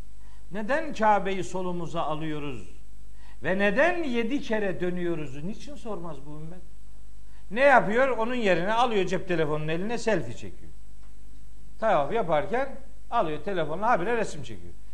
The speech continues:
Kabe'yi alıyor arkasına, o da resim çekiyor. Soruyor yanındakine, "Kaç defa döndük?" Beş oldu. İşte ha, ha gayret bir altı, ha bir yedi daha. İşte say yediyi tamamlamayla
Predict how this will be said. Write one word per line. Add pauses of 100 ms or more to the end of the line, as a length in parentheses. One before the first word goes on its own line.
(160)
Kabe'yi
alıyor
arkasına, (840)
o
da
resim
çekiyor. (480)
Soruyor
yanındakine,
"Kaç
defa
döndük?" (1000)
Beş
oldu. (120)
İşte
ha,
ha
gayret
bir
altı,
ha
bir
yedi
daha. (320)
İşte
say
yediyi
tamamlamayla